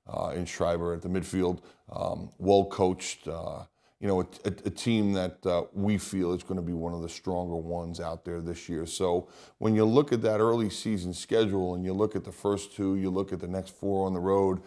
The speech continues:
and then you've got a, a future conference rival and a, a, a, and then a,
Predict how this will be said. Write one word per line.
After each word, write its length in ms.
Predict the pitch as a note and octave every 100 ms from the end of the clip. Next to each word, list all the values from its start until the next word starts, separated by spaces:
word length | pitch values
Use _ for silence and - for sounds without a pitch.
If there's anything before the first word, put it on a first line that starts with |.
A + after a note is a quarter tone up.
| - - -
and 180 | G2 G2+
then 180 | A2 G#2
you've 140 | F#2
got 300 | G#2 G2+ G2
a, 240 | F#2 F2+
a 40 | -
future 360 | - G2+ -
conference 520 | - G2+ G2+ F2+ F#2 -
rival 380 | G2 F#2+ G2
and 180 | F#2+ F#2
a, 320 | F#2+ F#2 -
a, 300 | F#2+ F2 -
a, 280 | G#2 - G#2
and 200 | G#2 G2+
then 180 | G#2+ G2+
a, 200 | F#2 F2+